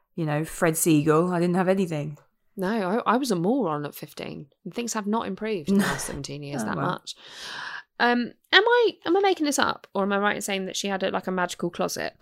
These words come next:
Speaker 1: She
Speaker 2: in the film?
Speaker 1: had an app, so very ahead of its time, kind of like an app. She went on her P C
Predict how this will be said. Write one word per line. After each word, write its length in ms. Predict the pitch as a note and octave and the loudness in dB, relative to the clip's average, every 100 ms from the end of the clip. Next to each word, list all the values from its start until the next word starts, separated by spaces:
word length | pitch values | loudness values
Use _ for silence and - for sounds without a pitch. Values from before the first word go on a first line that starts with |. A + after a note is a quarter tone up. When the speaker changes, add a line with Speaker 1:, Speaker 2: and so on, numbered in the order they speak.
| - - | -20 -18
Speaker 1:
She 260 | - - G3+ | -10 -2 2
Speaker 2:
in 80 | F#3 | 4
the 120 | F3+ | 4
film? 240 | C#3+ - - | 0 -4 -6
Speaker 1:
had 580 | - - G#3 F3+ E3+ - _ _ _ _ _ _ - | -2 6 6 6 4 -6 _ _ _ _ _ _ 0
an 160 | E3+ - _ | 0 0 _
app, 400 | G#3+ A3 - - - | 8 8 6 0 -2
so 180 | - G#3+ | 0 -2
very 200 | A3 D#4+ | 0 0
ahead 140 | F4+ D#4 | 2 0
of 60 | |
its 120 | C4 - | -2 -2
time, 240 | F#3+ E3+ | 0 0
kind 160 | C#4 C#4 | 0 0
of 60 | |
like 140 | B3 A#3 | -2 0
an 100 | G3+ | 2
app. 220 | - - | 2 -2
She 100 | G#3 | -2
went 140 | G#3+ | 2
on 80 | G#3+ | 2
her 100 | G3+ | 2
P 120 | G3 G3+ | 2 0
C 420 | - F3 F3 F#3+ | 2 2 2 -2